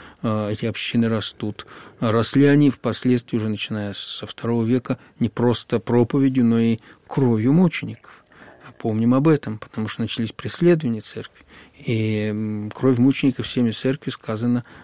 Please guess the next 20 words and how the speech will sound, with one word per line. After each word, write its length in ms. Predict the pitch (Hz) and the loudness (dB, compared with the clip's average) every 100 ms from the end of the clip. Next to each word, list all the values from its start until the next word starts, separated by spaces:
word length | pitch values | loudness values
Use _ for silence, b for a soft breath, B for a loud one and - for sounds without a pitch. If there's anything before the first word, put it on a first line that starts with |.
| B | B
она 240 | 110 107 104 | -8 -6 -8
уже 340 | 113 117 117 | -4 -2 -2
в, 160 | 117 - | -4 -4
во 300 | 117 113 110 | -4 -2 -6
втором 360 | - 123 127 | -6 -2 -2
веке. 360 | 139 170 - - - B B B B B | 0 -2 -4 -14 -20 B B B B B
Вот. 580 | 117 107 101 104 - - | -6 -4 -4 -8 -10 -4
И 180 | 120 117 | -2 -2
процесс 400 | 113 107 123 127 | -2 0 0 0
это 160 | 123 127 | 0 4
был 180 | 147 | 4
достаточно 720 | 135 147 - 139 127 131 - 147 | 4 2 2 0 -2 -2 0 2
длинный. 400 | 160 190 143 120 | 6 6 6 6
Мы 120 | 131 | 6
говорим, 300 | 135 131 131 | 4 4 4
вот, 220 | 240 247 | 4 4
древняя 340 | 143 151 135 | 6 6 6
церковь, 300 | 120 247 269 - | 4 2 2 -4
потом 200 | 117 110 | -2 2
раз, 260 | 202 - | 2 0